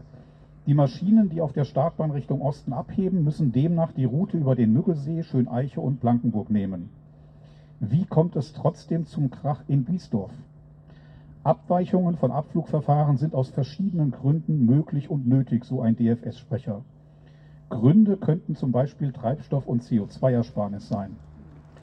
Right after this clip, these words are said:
Einzelfreigaben zum Verlassen der standardisierten Abflugverfahren dürfen die Fluglotsen bei Jets erst bei einer Höhe von fünftausend Fuß über Grund erteilen.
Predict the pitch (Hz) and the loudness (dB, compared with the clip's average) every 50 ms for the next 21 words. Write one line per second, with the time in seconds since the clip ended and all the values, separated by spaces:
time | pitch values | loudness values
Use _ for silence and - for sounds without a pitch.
0 | - - - - - - 139 147 196 226 - - 202 - - - 151 156 170 147 | -20 -20 -20 -18 -4 2 4 6 6 6 4 2 -2 -2 -2 0 0 0 2 2
1 | 147 143 151 151 156 - - 143 139 - 131 117 117 151 180 - - 190 156 147 | 0 0 0 0 -2 -2 0 -2 0 2 4 4 4 4 2 2 0 0 0 0
2 | 131 - - 151 147 131 131 120 120 113 107 131 156 151 135 123 139 160 - - | -2 0 0 0 2 2 2 2 0 0 0 0 -2 -2 -2 -2 -2 -2 -2 -2
3 | 214 - - - 160 135 - 151 151 151 143 156 139 117 143 190 202 - 190 147 | -4 -2 2 2 2 2 4 2 2 4 4 2 4 4 4 4 4 2 0 0
4 | 147 123 - 170 196 - - 160 160 165 - - 120 127 127 117 - 156 165 180 | -2 -2 0 0 0 2 2 0 0 0 0 0 2 2 2 2 2 0 0 0
5 | - - - - - 139 139 170 - - - - 156 151 - 127 123 127 117 104 | -2 -6 -18 -10 -4 -2 0 0 -2 -2 -2 -2 0 2 4 4 4 6 6 6
6 | 131 147 160 151 - 131 117 - - 170 170 - - - 123 123 120 - 123 - | 4 4 2 2 2 0 0 0 0 -2 -2 -2 -2 0 0 0 0 -2 -6 -4
7 | - 156 156 156 - 160 117 131 123 - - - 151 170 - 127 120 120 - 113 | -2 -2 -2 -2 -2 -2 0 0 0 0 0 0 0 0 0 -2 -2 0 0 0
8 | 104 101 92 85 | 0 0 -2 -4